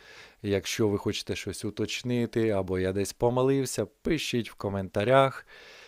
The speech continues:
Радий буду почитати. Також можете звертатись до мене як до психолога. Мої контакти будуть в описі.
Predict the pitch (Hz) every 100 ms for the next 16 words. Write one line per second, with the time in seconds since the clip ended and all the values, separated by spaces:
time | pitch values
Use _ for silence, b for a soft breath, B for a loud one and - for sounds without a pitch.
0 | B - - - 131 156 131 107 110 120
1 | 113 - 113 - 92 - 98 _ B B
2 | B B 165 170 143 123 120 107 98 107
3 | 101 104 113 107 98 92 104 104 98 104
4 | 156 175 170 - - 143 156 143 139 127
5 | 131 127 117 B B B 135 117 101 90
6 | 110 104 151 160 - 123 101 104 101 87
7 | 95 87 95 - 90 92